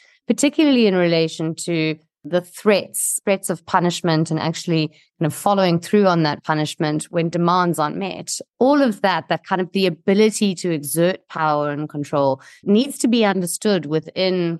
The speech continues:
kind of broader systemic patriarchal systems of power. The ways in which patriarchal thinking is embedded in structures in our society actually enables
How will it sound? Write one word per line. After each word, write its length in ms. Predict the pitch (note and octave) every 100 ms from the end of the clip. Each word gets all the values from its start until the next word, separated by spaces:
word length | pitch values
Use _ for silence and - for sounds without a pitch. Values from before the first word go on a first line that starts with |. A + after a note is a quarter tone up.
| D#3+
kind 120 | E3+
of 160 | D#3 D#3+
broader 640 | E3 D#3+ F#3 F#3 F#3 F3+
systemic 600 | E3+ E3 - E3 E3 -
patriarchal 760 | - D#3 - D#3 D3 C#3+ - C#3
systems 500 | - C#3+ - D3+ C#3
of 140 | C3
power. 520 | C3 A#2 - E2 - - _ - _ _
The 240 | - D#3+ G3+
ways 460 | E3+ F#3+ A3 A#3+
in 200 | G#3 G3
which 420 | D#3+ F3 F3 - -
patriarchal 920 | - F#3 - F3 D#3+ D#3 E3 D#3 C#3+ C3+
thinking 680 | - F#3+ F#3 F#3 F3 E3 E3+ _ _ _
is 240 | F3 F3 -
embedded 560 | F3 F3 F3+ F#3 F3+
in 160 | D3+ D3
structures 580 | - - F#3 - F3 D3+
in 100 | F#3+
our 180 | E3+ D#3
society 840 | - - F3 G3 G3+ D3+ A2+ - - _ _ -
actually 480 | G#3+ - A#3 A3 G3
enables 920 | F3 E3 F#3 G3 E3 C#3+ C3+ D#3